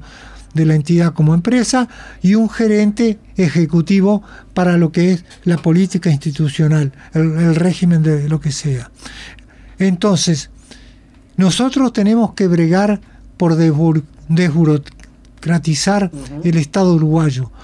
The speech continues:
Speaker 1: porque la consecuencia de eso es un alto costo,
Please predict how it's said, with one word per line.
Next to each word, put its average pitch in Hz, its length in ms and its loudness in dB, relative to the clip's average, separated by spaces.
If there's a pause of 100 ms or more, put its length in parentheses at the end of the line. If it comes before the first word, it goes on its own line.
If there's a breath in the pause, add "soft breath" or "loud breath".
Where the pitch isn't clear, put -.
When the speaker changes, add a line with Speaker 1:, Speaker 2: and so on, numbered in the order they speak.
(220 loud breath)
Speaker 1:
porque 185 420 -2 (1000 soft breath)
la 190 120 0
consecuencia 220 800 0
de 196 180 2
eso 160 320 -4 (440 loud breath)
es 190 220 -2
un 202 140 2
alto 247 380 -2
costo, 170 520 -2